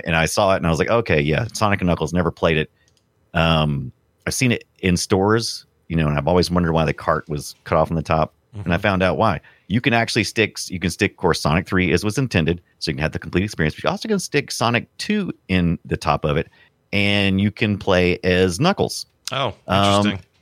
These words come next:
Speaker 1: and you can also do Sonic one. However, it says some kind of weird screen, like, "N-, n-, uh-uh." It's kind of like,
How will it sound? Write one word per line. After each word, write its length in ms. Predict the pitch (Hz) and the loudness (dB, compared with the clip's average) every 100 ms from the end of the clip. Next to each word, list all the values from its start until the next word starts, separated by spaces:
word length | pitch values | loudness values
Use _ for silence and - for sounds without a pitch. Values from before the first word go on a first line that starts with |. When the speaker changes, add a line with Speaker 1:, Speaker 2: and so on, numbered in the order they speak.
| _ - | _ -4
Speaker 1:
and 200 | 127 147 | 0 0
you 60 | 135 | 0
can 140 | - | 0
also 500 | 104 175 214 180 151 | 2 2 2 2 2
do 320 | 104 110 110 | 2 2 2
Sonic 400 | 107 104 101 98 | 2 2 2 0
one. 460 | 104 113 202 143 127 | -2 -2 0 0 0
However, 760 | 113 98 87 - 120 95 82 78 - _ _ _ 92 | -2 -2 0 0 2 2 2 -2 -12 _ _ _ -2
it 200 | 92 85 - | -2 -2 -8
says 440 | - - 107 92 | -4 0 2 0
some 180 | - 92 | -2 -2
kind 220 | - 90 | -2 0
of 140 | 78 76 | 0 0
weird 260 | 80 78 | 0 -2
screen, 520 | 71 - 78 71 67 | -4 -4 -4 -4 -4
like, 280 | 69 69 71 | -4 -2 -4
"N-, 220 | 78 82 | -6 -8
n-, 240 | 78 87 - | -8 -6 -2
uh-uh." 880 | 87 98 123 147 - 214 190 170 143 | -2 0 0 0 0 0 2 0 0
It's 160 | 104 | -2
kind 180 | - 110 | 0 -2
of 120 | 101 | 0
like, 180 | 98 90 | 0 -2